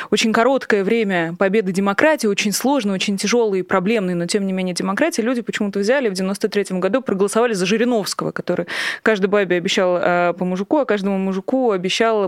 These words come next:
по дешевой водке. И это, э, абсолютно, м, не то чтобы поражает, но удивляет и действительно бьет в ту самую надежду, что когда-нибудь, может быть, что-нибудь да получится. Вот все эти знания, которые копились почти тридцать лет, Дмитрий Львович, ну неужели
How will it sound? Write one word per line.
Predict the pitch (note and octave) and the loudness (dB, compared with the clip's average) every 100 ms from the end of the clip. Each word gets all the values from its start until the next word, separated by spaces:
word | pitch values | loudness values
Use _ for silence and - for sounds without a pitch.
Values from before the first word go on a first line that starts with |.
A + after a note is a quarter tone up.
| F3 | 0
по | G3 | 0
дешевой | F#3 F#3 A3+ A3+ | 0 0 2 2
водке. | G#3 E3 - D#3 - - - - | 0 -2 -4 -6 -4 -4 -4 0
И | A3 | 2
это, | A#3+ D4+ C#4+ B3+ A3+ | 2 4 4 4 2
э, | A3+ A3 G#3+ | 2 4 2
абсолютно, | G#3+ G#3+ B3+ B3+ E4 B3 A#3 G3+ - | 2 2 2 2 0 0 2 0 -2
м, | G3+ F#3+ F#3 - _ | -2 -2 -4 -10 _
не | A3+ A#3+ | -2 0
то | F4 | 0
чтобы | - C4 | 0 0
поражает, | C#4 B3+ A#3 F#4 D#4+ C4 | 2 2 2 2 2 0
но | A#3 A3+ - - - | 0 -2 -4 -10 -4
удивляет | G3+ A3 D4+ D#4+ | 0 2 2 2
и | |
действительно | G3+ A#3 E4+ E4+ C4 A#3+ | 0 0 0 0 0 0
бьет | F#3 F3+ F3+ G#3+ C#4+ D#4 | 0 -2 0 2 2 0
в | - | 0
ту | B3 | 0
самую | - B3+ B3 A#3 | 2 2 2 0
надежду, | A3+ D#4 C#4 G#3+ | 0 0 0 -2
что | - G3+ | -2 -2
когда-нибудь, | F#3+ F#3 C#4 B3 G#3 G3 | 0 0 2 0 0 0
может | A#3 A3 | -2 0
быть, | G3+ F#3+ - - - - | -2 -2 -8 -12 -10 -6
что-нибудь | - D#4+ D4+ A3 F#3+ | 2 2 2 0 -2
да | F#3 | 2
получится. | A3 D4+ C4+ - - E3+ - - - | 2 4 0 -2 -2 -2 -2 -4 -4
Вот | F3 G3+ | 0 0
все | - E4+ | 2 2
эти | C#4+ | 2
знания, | A#3 D4+ C4 G3 | 2 2 2 2
которые | F#3+ G3 F#3 | 2 0 2
копились | G3 C4+ A3 - | 2 2 -2 0
почти | F#3+ - - | 0 0 -2
тридцать | C#4 B3 - - | 0 0 -2 0
лет, | A3+ F3+ | 0 0
Дмитрий | F#3 G#3+ G#3 | 0 -2 -2
Львович, | F#3 F3 D#3 - | 0 0 -2 -4
ну | F#3+ | -2
неужели | G3+ A3 A3 D4 B3+ | 0 0 0 2 2